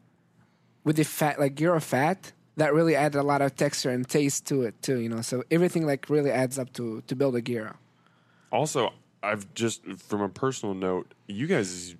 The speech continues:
Speaker 2: meat is, like, the crispiest. Like, I don't know, I don't, it, I don't know if it's the way that you're slicing it off or if you're, like, putting it back on the flat top or something, but that meat gets so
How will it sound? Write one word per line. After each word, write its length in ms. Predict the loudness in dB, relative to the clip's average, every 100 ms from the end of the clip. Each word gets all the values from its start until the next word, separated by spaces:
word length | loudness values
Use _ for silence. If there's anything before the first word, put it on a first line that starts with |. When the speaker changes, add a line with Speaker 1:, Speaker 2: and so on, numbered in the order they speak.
| -12
Speaker 2:
meat 420 | -4 0 0 0
is, 200 | -4 0
like, 220 | 0 -2
the 80 | -8
crispiest. 840 | -10 -4 -2 -2 -4 -6 -6 -4
Like, 360 | 0 0 -2 -8 _ _ _ -2
I 80 |
don't 160 | -2 0
know, 60 | -2
I 180 | -2
don't, 180 | -2 0
it, 200 | 0 -2 -4 -2
I 80 | 0
don't 100 | 0
know 80 |
if 100 | 0
it's 180 | -2 -6
the 60 | -4
way 200 | 0 0
that 200 | 0 -2
you're 140 | -4
slicing 640 | -2 -4 -2 -2 -2 -4 -2
it 60 |
off 380 | 0 2 2 0
or 180 | 0 0
if 100 | 0
you're, 160 | 0 2
like, 300 | 0 -2 -4
putting 240 | -4 -2
it 200 | -6 -4
back 280 | -2 -2 -2
on 140 | -2
the 80 | -2
flat 320 | 0 0 0
top 240 | -2 -2 0
or 80 |
something, 400 | -2 -4 -2 0
but 160 | 0 0
that 240 | 0 0
meat 240 | -2 -4 0
gets 240 | -2 -2
so 800 | -4 -4 -4 0 4 4 4 0